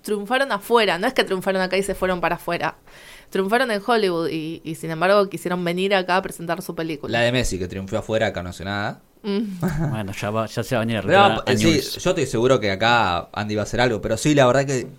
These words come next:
Speaker 2: eh, una buena decisión de que la premier, la premier mundial sea acá en Argentina, la primera vez que se pudo ver sea en nuestro país.
Speaker 1: Sí.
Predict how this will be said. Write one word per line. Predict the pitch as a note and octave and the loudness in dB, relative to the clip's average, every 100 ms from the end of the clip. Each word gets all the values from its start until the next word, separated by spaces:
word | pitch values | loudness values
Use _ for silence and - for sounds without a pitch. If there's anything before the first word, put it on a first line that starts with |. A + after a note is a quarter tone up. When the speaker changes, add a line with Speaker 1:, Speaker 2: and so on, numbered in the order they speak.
| - | -14
Speaker 2:
eh, | G2+ G2 F2+ B2+ | -8 -6 -4 -4
una | C3 B2 | -2 0
buena | A#2 C3+ | 0 -2
decisión | C3+ G2 B2 C3 | -2 -4 -4 -2
de | C3 A#2+ | -2 -2
que | G#2+ F#2+ | 0 0
la | G2 G2+ | 0 0
premier, | A2 G2+ G#2+ G#2+ F#2+ | 0 0 -4 -6 -4
la | G2+ | 0
premier | A2+ G#2 A2+ | 0 0 -4
mundial | A2+ G#2+ A2+ A#2 B2 - | -4 0 0 0 -2 -8
sea | - G2+ | -4 -2
acá | G2 G#2+ | -2 -2
en | |
Argentina, | G2 - G2 A#2 G#2 F#2+ | -2 -4 -4 -4 -2 -2
la | F#2 | -2
primera | F#2+ G2+ | -2 -2
vez | G#2+ | -4
que | G2+ | -6
se | G2 | -8
pudo | F2+ G2+ G2 | -2 0 2
ver | A2 | 0
sea | - F#2+ | -2 -8
en | |
nuestro | F#2+ G2 F#2+ | -6 -8 -4
país. | A#2 C#3 | -4 -4
Speaker 1:
Sí. | - F#3+ F3 | 0 2 2